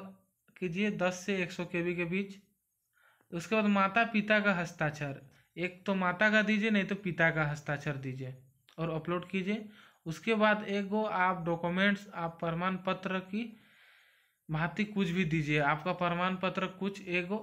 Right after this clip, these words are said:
अपलोड कीजिए। हम कर रहे हैं। आप यहाँ पर फोटो अपलोड करने के बाद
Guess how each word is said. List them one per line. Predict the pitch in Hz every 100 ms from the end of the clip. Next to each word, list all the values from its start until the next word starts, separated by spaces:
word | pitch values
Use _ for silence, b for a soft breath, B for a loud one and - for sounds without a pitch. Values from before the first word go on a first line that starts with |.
| 202
अपलोड | 156 156 151
कीजिए। | - 135 131 131 - - -
हम | 156 170
कर | 175 175
रहे | 170 180
हैं। | 220 - _ _ _ _ _ _ _ _ _ b b b b b b b b b
आप | - 214 220
यहाँ | 220 214
पर | 226
फोटो | 214 202 196 226
अपलोड | 208 208 214 214
करने | 208 202 208
के | 208 196
बाद | 180 180 190